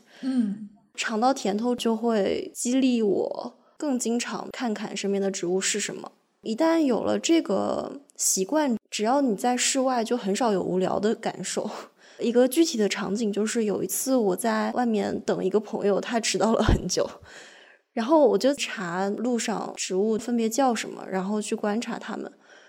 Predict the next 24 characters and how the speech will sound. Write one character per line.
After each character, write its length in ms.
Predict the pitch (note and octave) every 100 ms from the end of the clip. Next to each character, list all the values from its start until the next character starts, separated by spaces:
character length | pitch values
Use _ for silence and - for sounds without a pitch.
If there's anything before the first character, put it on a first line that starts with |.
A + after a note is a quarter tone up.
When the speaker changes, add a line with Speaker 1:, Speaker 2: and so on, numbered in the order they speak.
| _ _
Speaker 2:
就 100 | -
很 160 | D4 F#3+
有 220 | C4 A#3+
意 120 | F#3
思， 240 | F3 - -
沉 240 | - F#3+
浸 200 | G3+ B3
其 200 | A#3+ E3+
中。 320 | - C3+ - - _ _
等 140 | - E3
人 160 | F3
再 160 | G#3 A3+
也 80 | F3+
不 120 | F#3
是 160 | -
一 80 | F3+
件 280 | G3 F#3+ F#3+
令 120 | F#3+
人 200 | F3 F3
烦 200 | G3 D#3+
恼 140 | F3 -
的 100 | -
事 220 | - -
情。 260 | - G3